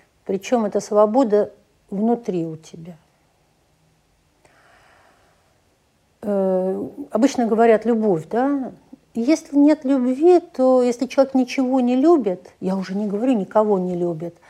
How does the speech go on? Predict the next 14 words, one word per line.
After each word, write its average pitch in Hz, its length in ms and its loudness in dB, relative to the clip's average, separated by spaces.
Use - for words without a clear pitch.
значит, 247 460 -2
ему 233 160 -2
надо 220 240 2
готовиться 208 600 -2
уходить 208 460 -2
из 190 140 -8
этого 208 280 -4
мира. 180 420 -4
Но 240 580 2
любовь, 247 800 2
которая 208 840 2
связана 180 800 0
вот, 175 220 -8
вот 180 120 -12